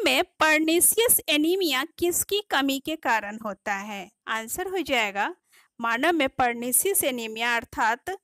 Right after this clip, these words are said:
अ, विटामिन बी ट्वेल्व, साइनोकोबालामिन जिसे हिंदी में बोल, उसका पूरा नाम बोलते हैं, वैज्ञानिक नाम है साइनोकोबालामिन,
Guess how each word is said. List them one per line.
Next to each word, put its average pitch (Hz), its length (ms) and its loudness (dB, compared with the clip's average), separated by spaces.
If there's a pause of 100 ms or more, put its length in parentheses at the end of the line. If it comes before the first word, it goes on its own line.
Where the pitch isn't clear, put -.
(480)
अ, 247 60 -2
विटामिन 254 600 0
बी 302 160 0
ट्वेल्व, 269 600 0 (220)
साइनोकोबालामिन 247 1040 0
जिसे 254 280 -4
हिंदी 226 300 -8
में 226 180 -8
बोल, 214 240 -2
उसका 196 460 -6
पूरा 226 280 -4
नाम 214 300 -2
बोलते 208 500 -10
हैं, 254 120 -10
वैज्ञानिक 208 460 -8
नाम 226 180 -8
है 247 80 -8
साइनोकोबालामिन, 208 880 -6